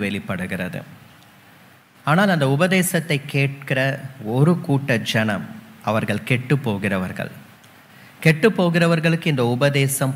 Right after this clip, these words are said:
பைத்தியமாய் காணப்படுகிறது. இன்னொரு கூட்டத்தார் இருக்கிறார்கள், ரட்சிக்கப்படுகிறவர்கள். ரட்சிக்கப்படுகிறவர்களுக்கு அதே உபதேசம்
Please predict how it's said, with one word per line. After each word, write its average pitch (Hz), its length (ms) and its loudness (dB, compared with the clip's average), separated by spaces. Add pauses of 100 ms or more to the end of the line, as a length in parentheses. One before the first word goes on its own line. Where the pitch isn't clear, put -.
பைத்தியமாய் 127 840 -2
காணப்படுகிறது. 95 800 -4 (960)
இன்னொரு 175 340 6
கூட்டத்தார் 127 520 0
இருக்கிறார்கள், 107 540 -2 (140)
ரட்சிக்கப்படுகிறவர்கள். 98 1300 -2 (880)
ரட்சிக்கப்படுகிறவர்களுக்கு 139 1300 2 (100)
அதே 123 240 2 (200)
உபதேசம் 123 600 -2